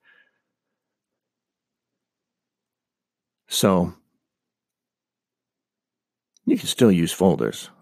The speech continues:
I'm just saying, I'm noticing that even my own use of the folders is not the same as it used to be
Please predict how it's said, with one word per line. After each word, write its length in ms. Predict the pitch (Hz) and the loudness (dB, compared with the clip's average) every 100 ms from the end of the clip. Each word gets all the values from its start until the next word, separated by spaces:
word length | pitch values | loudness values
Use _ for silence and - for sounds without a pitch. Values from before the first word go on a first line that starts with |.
| - | -6
I'm 160 | 101 95 | -2 -2
just 180 | - | -4
saying, 420 | - 98 82 82 - _ _ _ - | -2 0 0 -4 -10 _ _ _ -8
I'm 180 | 101 95 | 2 4
noticing 640 | 101 104 98 - 92 90 | 6 4 2 0 0 0
that 360 | 85 71 - - _ _ _ _ _ _ - | -2 -4 -6 -12 _ _ _ _ _ _ -10
even 320 | 107 107 95 90 | -2 2 4 4
my 260 | 95 104 | 4 4
own 220 | 98 92 95 | 4 4 4
use 300 | 117 - 85 | 2 2 0
of 80 | |
the 100 | 80 | -2
folders 680 | - 82 69 - - - - - | -6 -6 -6 -6 -8 -10 -14 -12
is 180 | 95 80 | -6 -2
not 280 | 87 73 | -2 -4
the 100 | - | -8
same 400 | - - 85 90 | -6 -2 0 2
as 120 | 98 - | 0 0
it 80 | |
used 240 | 104 127 - | 0 0 0
to 80 | - | -6
be 320 | - - | -6 -12